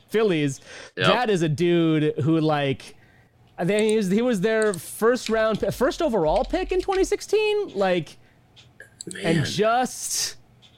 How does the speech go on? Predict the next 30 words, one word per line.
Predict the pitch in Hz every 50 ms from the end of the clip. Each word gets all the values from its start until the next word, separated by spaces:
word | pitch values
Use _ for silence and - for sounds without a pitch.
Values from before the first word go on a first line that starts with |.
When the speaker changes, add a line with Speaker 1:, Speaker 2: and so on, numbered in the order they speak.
| -
Speaker 1:
just | 127 117 117 147 208 214 208 208 214 208 214 208 196 - - - - - - - -
languished | 147 165 170 165 147 131 120 110 - 135 127 143 156 160 165 165 156 139 147 143 123 - - -
for | - - 151 143
a | 135
while. | 135 135 131 131 131 131 123 127
It | 127
was | 123 104
him, | 143 180 196 214 214 202
then | 170 156 156
Nick | 160 170 -
Senzel, | - - 170 170 156 147 160 160 160 151
then | 143 143 -
Ian | - 151 151 147
Anderson | 139 139 135 135 127 - 127
in | 117 117
twenty | 117 - 120 120
sixteen. | 113 120 117 - - - 127 120 120 113 - - - -
The | - 185
Speaker 2:
Yeah. | 185
Speaker 1:
twenty | 214 302 311
sixteen, | 269 247 214 247 220 -
to | 285 285
be | 240
fair, | 202 240 214
the | 175
twenty | - 226 233
sixteen | 196 196 - 226 196
draft | 165 170 170 156 139 151
was | 139 110 120
not | 131 139 147 151 151 147 - -